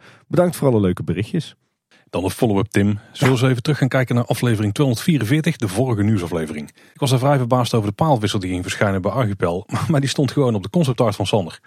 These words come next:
Speaker 2: Dus dat had ik gewoon kunnen weten. Ik heb niet goed gekeken, denk ik.
Speaker 1: Ja, ik heb inderdaad even de, de impressie, eh, naar voren getoverd op de Efteling blog. En, eh,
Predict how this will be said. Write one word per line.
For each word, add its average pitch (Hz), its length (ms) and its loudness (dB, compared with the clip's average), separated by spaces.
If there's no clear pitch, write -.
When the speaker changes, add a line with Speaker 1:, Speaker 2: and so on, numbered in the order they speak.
Speaker 2:
Dus 92 180 -10
dat 87 180 -10
had 76 220 -8
ik 82 100 -12
gewoon 80 240 -8
kunnen 85 180 -6
weten. 85 300 -4
Ik - 80 -20
heb 104 100 -6
niet 135 120 2
goed 127 100 0
gekeken, - 320 -8
denk - 120 -16
ik. - 160 -20
Speaker 1:
Ja, 117 240 2
ik 139 120 0
heb 147 140 0
inderdaad 127 340 0
even 110 280 0
de, 101 260 2
de 101 120 -2
impressie, 135 720 0
eh, 127 60 0
naar 123 160 2
voren 123 280 0
getoverd 120 440 -2
op 110 60 -6
de - 100 -4
Efteling 113 420 -2
blog. 107 300 0
En, - 280 -2
eh, 80 360 -4